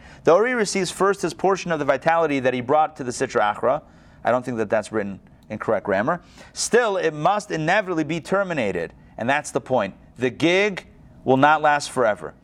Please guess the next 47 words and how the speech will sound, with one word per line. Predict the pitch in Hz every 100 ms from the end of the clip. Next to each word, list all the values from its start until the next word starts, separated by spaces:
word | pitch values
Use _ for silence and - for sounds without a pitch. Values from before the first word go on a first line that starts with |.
| - - -
The | 120
misappropriation | 143 156 135 151 151 160 202 202 214 196
cannot | 170 156
last | 156 -
forever. | 139 113 87 80 - -
So | - 156 143
in, | 127 143 -
in | 131
Yaakov's | 135 170 170 135
example, | 127 123 185 180 139
again, | 117 151
that | 127 117
horrible | 131 160 131
story | 120 - 147 127
with | 110 107
his | 101
friend | - 165 156
in | 123
the | 113
warehouse, | 113 170 151 135 -
or | 123
what, | 117
I, | 110
th-, | 113 117
I |
think | 107 151
he |
said | 127 110
warehouse, | 104 95 95 - - - - -
right? | 147 - - -
So, | - 160 151 147 -
so | - 165 147 143 135
and, | 131 131
and, | 123 127
and | 127
the | 120
stuff | - 151
that's | 143 127
being, | 139 - - -
at | 151 151
some | - 226 254
point, | - 226 247 165 170 - - - - - -
the, | 117 117 113 135 147
the | 143
crime | - 170 175 196 185
is | 139
discovered, | 143 - 165 113 78